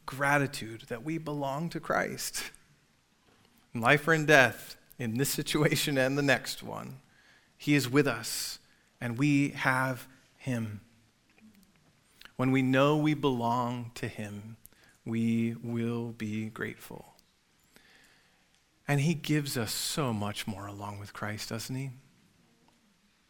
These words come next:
If all we had was Christ, we would have more than we could ever need and be more rich than we could ever imagine.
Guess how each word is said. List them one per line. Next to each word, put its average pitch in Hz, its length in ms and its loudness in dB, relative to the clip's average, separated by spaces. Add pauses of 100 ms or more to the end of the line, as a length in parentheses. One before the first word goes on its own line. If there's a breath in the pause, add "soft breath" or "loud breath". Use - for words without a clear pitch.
(500)
If 160 240 2 (600)
all 175 280 12
we 139 180 6
had 104 240 -4
was 107 120 -8
Christ, - 600 -8 (100)
we 135 160 4
would 131 100 6
have 123 360 8
more 139 420 6
than 127 180 2
we 123 120 -2
could - 160 -6
ever 117 500 -4 (320 soft breath)
need 110 580 -4
and 113 220 -2
be 123 220 0
more 127 260 2
rich 127 460 -4
than 117 140 -4
we 113 120 -4
could 113 160 -6
ever 113 300 -4
imagine. 101 600 -8